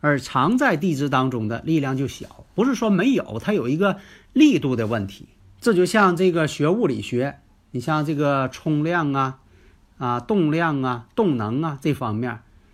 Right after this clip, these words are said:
就是说这个物体确实作用这个物体了，你不能说作用一下它肯定就砸坏了，那可不一定。有的作用之后呢，那个物体呢并没有坏，但是确实作用了。这不就力的分析吗？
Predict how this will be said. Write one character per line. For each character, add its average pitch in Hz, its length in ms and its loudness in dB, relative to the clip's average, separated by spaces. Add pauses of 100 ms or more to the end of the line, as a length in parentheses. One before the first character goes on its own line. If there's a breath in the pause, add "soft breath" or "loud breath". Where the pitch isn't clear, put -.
(120)
就 233 140 0
是 - 20 0
说 226 100 0
这 294 140 0
个 208 80 2
物 262 220 2
体 120 420 -6
确 254 240 0
实 160 220 -2
作 262 180 4
用 185 140 4
这 240 160 2
个 143 100 0
物 135 160 0
体 - 220 -10
了， 107 240 -10
你 156 80 2
不 247 120 2
能 247 160 0
说 226 160 0
作 277 240 2
用 175 200 2
一 165 80 0
下 196 180 0
它 170 80 -2
肯 139 320 -6
定 220 160 0
就 170 120 0
砸 123 200 -4
坏 156 240 -2
了， 113 100 -4
那 214 140 -2
可 113 140 -8
不 120 120 -4
一 107 140 -2
定。 123 180 -6 (200 loud breath)
有 143 160 2
的 214 100 0
作 269 160 0
用 220 160 0
之 196 160 0
后 262 300 -2
呢， 156 220 -4 (340 loud breath)
那 240 200 0
个 175 300 0 (240 loud breath)
物 233 160 2
体 - 220 -8
呢 139 100 -2
并 180 180 -2
没 131 140 0
有 185 160 -2
坏， 135 340 -8 (120)
但 240 120 0
是 220 120 -2
确 233 160 -2
实 202 100 -2
作 233 240 2
用 98 180 -4
了。 98 120 -14 (960 soft breath)
这 294 120 0
不 240 80 0
就 247 120 0
力 269 180 4
的 190 120 0
分 190 240 2
析 139 240 -2
吗？ 139 220 -6